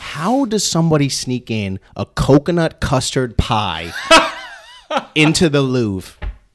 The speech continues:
Speaker 1: Can someone explain that to me? That doesn't
Speaker 2: And it
Speaker 1: make,
Speaker 2: was like,
Speaker 1: what, they
Speaker 2: it's
Speaker 1: have
Speaker 2: like,
Speaker 1: an oven in the back? Did
Speaker 2: like,
Speaker 1: he bake it back there?
Speaker 2: like, you can't put it in your pocket.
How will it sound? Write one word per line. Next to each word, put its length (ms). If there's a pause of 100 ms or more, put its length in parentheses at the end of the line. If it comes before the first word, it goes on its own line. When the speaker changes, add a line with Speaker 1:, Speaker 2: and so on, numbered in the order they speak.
(180)
Speaker 1:
Can 160
someone 480
explain 520
that 180
to 80
me? 220
That 160
doesn't 200
Speaker 2:
And 60
it 40
Speaker 1:
make, 80
Speaker 2:
was 100
like, 240
Speaker 1:
what, 120
they 60
Speaker 2:
it's 40
Speaker 1:
have 100
Speaker 2:
like, 60
Speaker 1:
an 40
oven 220
in 80
the 80
back? 440
Did 80
Speaker 2:
like, 120
Speaker 1:
he 40
bake 240
it 100
back 200
there? 240
Speaker 2:
like, 180
you 60
can't 260
put 140
it 60
in 80
your 120
pocket. 640